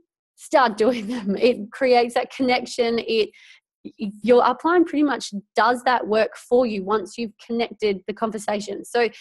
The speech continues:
that was one of my biggest, one of the two biggest things was get, really get back into doing lots of three-way calls, um, or three-way video chats with the team. Um, and the other one, and I, I'll absolutely love this,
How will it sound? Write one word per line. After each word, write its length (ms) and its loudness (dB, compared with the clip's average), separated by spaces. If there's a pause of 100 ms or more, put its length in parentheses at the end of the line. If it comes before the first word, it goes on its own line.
(200)
that 120 2
was 140 2
one 140 0
of 60 0
my 120 0
biggest, 560 0 (440)
one 220 2
of 100 0
the 80 2
two 200 0
biggest 300 0
things 160 -2
was 140 -4
get, 300 0 (280)
really 260 -2
get 180 -2
back 200 -4
into 180 -6
doing 260 -4
lots 220 -6
of 100 -12
three-way 300 -4
calls, 380 -2 (420)
um, 220 2
or 100 0
three-way 440 0
video 320 -2
chats 360 -6
with 140 -6
the 60 -20
team. 360 2 (1120)
Um, 380 2 (100)
and 560 0
the 140 2
other 160 4
one, 380 0 (280)
and 140 4
I, 140 4
I'll 260 2
absolutely 480 -2
love 300 -2
this, 340 -6